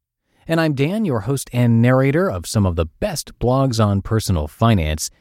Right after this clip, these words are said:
and we'd like to hear from you about, uh, topic requests and anything else that's on your mind. Come share your ideas with us. You can do that at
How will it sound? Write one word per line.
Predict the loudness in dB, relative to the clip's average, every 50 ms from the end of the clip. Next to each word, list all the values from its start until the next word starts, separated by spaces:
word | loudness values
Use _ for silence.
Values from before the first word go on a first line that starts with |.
| _ _ _ _ _ _ -4
and | -2 -2 0
we'd | 0 -2 -2
like | -2 -4 -4 -4
to | -2 -2
hear | 0 2 0 0
from | 0 0 0 2
you | 2 2 4 4 2 2 2 0
about, | 0 0 0 0 0 -2 -2 -2
uh, | -2 -2 -4
topic | -6 -6 -4 -4 -4 -4 -2
requests | -2 -4 -2 0 0 0 -2 -2 -4 0
and | 0 2 2 0 0
anything | 0 0 0 0 0
else | 0 0 -2 -2
that's | -4 -4 -2 -2
on | -2 -2 -2
your | -2 -4 -4
mind. | -2 -2 0 2 0 0
Come | 0 -4 -4 -4
share | -4 -4 -4 -4 -2 0 2
your | 2 2 2 2
ideas | 0 0 0 0 0 0 0 0 0
with | 0 -2 0 0
us. | 0 0 -2 -2 -6 _ _ _ _ -20 _
You | -12 -10
can | -6 -6 -4
do | -2 0 2
that | 2 2 2 0 0 -4 -6
at | -8 -8 -8